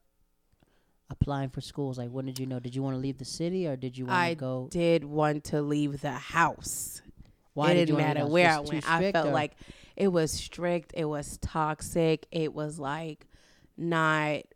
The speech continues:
Speaker 2: at that point mentally, not where I wanted to be. So I was like, "I'm getting the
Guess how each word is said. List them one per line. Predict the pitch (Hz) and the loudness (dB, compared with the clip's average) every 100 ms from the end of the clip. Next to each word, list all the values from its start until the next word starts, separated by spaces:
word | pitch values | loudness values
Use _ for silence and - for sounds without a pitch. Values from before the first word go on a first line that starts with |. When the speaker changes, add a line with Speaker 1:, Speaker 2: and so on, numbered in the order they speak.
| _ _ _ | _ _ _
Speaker 2:
at | 165 160 156 - | -4 -2 -4 -4
that | 170 156 - | 0 0 0
point | 180 147 | -2 0
mentally, | 156 151 175 175 156 | -2 -4 -4 -4 -2
not | 156 143 147 | -4 -4 -2
where | 151 | -2
I | 147 | -4
wanted | 147 151 151 | -8 -10 -10
to | 151 | -10
be. | 90 85 _ _ - - _ | -12 -14 _ _ -20 -20 _
So | - 135 | -12 -8
I | |
was | 143 147 | -8 -8
like, | 127 131 - | -12 -14 -10
"I'm | 156 156 156 151 147 - _ | -4 -2 -2 -4 -6 -10 _
getting | - 160 - 175 - - | -14 -12 -12 -12 -16 -18
the | 170 - - | -18 -16 -18